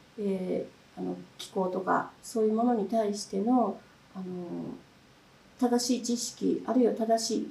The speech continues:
あの、そ-、それに対してどうしていくっていう意識を持っていただくっていうことこそが行動を起こしていくので、あの、そういったことの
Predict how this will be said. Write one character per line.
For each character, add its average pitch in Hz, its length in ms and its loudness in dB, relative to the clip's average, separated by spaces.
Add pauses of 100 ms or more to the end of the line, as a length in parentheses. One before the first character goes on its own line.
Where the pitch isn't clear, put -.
あ 202 80 0
の、 196 200 2 (300)
そ-、 214 140 -2
そ 302 140 6
れ 285 100 8
に 277 60 6
対 285 140 6
し - 40 0
て 190 60 4
ど 233 140 10
う 262 40 2
し - 80 -4
て 269 60 -2
い - 20 2
く 277 120 0
っ - 20 0
て - 160 -4
い - 60 2
う - 20 4
意 277 60 6
識 - 220 2
を 202 60 6
持 254 160 6
っ 262 60 -2
て 196 80 2
い 208 100 2
た 240 80 2
だ 269 100 2
く 302 120 0
っ - 20 0
て - 160 0
い 311 40 2
う - 40 -4
こ 330 80 4
と 339 160 2
こ 320 140 0
そ 294 220 2
が 269 180 4 (240)
行 254 160 8
動 220 200 10
を 220 40 6
起 - 80 -6
こ 233 80 4
し - 100 -4
て 190 100 -4
い 185 80 0
く 196 160 -4
の 175 220 0
で、 233 340 2 (360)
あ 220 160 -10
の、 196 560 -4 (960)
そ - 220 2
う 240 40 6
い - 20 2
っ - 40 -8
た 233 160 0
こ 226 140 -4
と 226 180 -2 (540)
の 214 180 -4